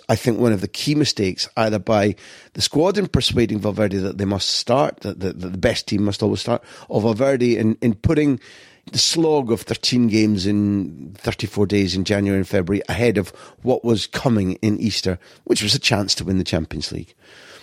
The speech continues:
Now, would it have been acceptable for Barcelona to be in Roma's position, twenty-one points adrift in the league?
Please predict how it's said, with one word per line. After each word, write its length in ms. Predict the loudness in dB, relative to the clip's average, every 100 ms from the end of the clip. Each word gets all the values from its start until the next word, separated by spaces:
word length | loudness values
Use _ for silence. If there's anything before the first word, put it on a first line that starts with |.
| -20 _ 0
Now, 400 | 2 4 2 0 _ _
would 180 | 2 4
it 40 |
have 80 | 4
been 120 | 2
acceptable 540 | 2 0 0 0 -4 -2
for 120 | -2
Barcelona 440 | 0 0 2 0
to 100 | 0
be 160 | 0 2
in 80 | 4
Roma's 320 | 4 4 0
position, 460 | -2 -2 -2 -2 0
twenty-one 560 | 0 -2 0 2 2
points 260 | 2 -2 0
adrift 340 | -2 -2 -4
in 140 | 0 2
the 60 |
league? 360 | 4 4 0